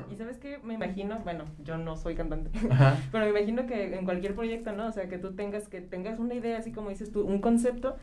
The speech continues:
Speaker 1: y que puedas materializarlo y tener colaboraciones con tus compas o con ciertos artistas,
Speaker 2: Ajá.
Speaker 1: y que pueda quedar así como, justo como tú te lo imaginabas, o aún mejor, pues qué satisfacción.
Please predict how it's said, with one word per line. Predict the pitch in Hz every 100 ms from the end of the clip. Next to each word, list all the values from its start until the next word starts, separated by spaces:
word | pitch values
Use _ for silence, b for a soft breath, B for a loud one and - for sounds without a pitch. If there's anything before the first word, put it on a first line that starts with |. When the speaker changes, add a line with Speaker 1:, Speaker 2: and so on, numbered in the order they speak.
| B B B
Speaker 1:
y | 196
que | 190
puedas | 185 202 226 233
materializarlo | 226 185 170 165 165 190 208 220
y | 180 180 175
tener | 170 170 175 175
colaboraciones | 208 202 175 170 180 190
con | 190 175 165
tus | 165
compas | - 185 196 190 180
o | 170
con | 170
ciertos | 180 180 208
artistas, | 190 202 196 -
Speaker 2:
Ajá. | - - 226 220
Speaker 1:
y |
que | 196
pueda | 185 233 302
quedar | 339 247 254
así | 254
como, | 240 254 233
justo | - 240 240
como | 285 226
tú |
te | 277
lo | 269
imaginabas, | 220 202 196 220 277 -
o | 180
aún | 190 214
mejor, | 247 240 302 - B B B B B -
pues | 185
qué | 196
satisfacción. | 208 208 175 170 202